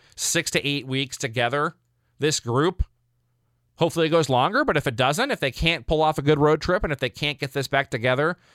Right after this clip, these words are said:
and get things going this year, let's enjoy the last time we have with them, and let's look forward to seeing what Dayton Moore can do, because Dayton Moore has batted pretty much a thousand on his trades for the most part since coming over here, going back to the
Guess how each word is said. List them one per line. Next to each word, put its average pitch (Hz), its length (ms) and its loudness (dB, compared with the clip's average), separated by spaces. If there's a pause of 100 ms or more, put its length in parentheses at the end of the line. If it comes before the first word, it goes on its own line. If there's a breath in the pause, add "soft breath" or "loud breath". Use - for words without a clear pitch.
(160 soft breath)
and 117 80 -4
get 135 160 0
things 135 220 -2
going 131 260 0
this 139 220 -2
year, 156 260 0 (640 soft breath)
let's 160 240 0
enjoy 139 400 2
the 151 80 4
last 143 260 2
time 151 160 4
we 143 80 0
have 127 220 4
with 185 100 -2
them, 220 160 0
and 160 80 2
let's 160 200 0
look 160 120 0
forward 165 240 0
to 143 80 0
seeing 156 240 -2
what 139 160 0
Dayton 135 220 -2
Moore 135 180 -2
can 120 160 -6
do, 120 180 -2
because 104 240 -6
Dayton 120 220 -4
Moore 131 220 -4
has 107 200 -6 (220 loud breath)
batted 131 420 0
pretty 180 220 -2
much 147 180 -2
a 117 60 -6
thousand 127 460 0
on 104 80 -4
his 101 120 -4
trades 101 440 -2
for - 60 -8
the 95 60 -2
most 98 220 -2
part 95 180 0
since 95 140 -4
coming 101 240 -2
over 95 200 -2
here, 85 180 -4
going 107 200 -2
back 101 200 -2
to - 80 -12
the 92 180 -4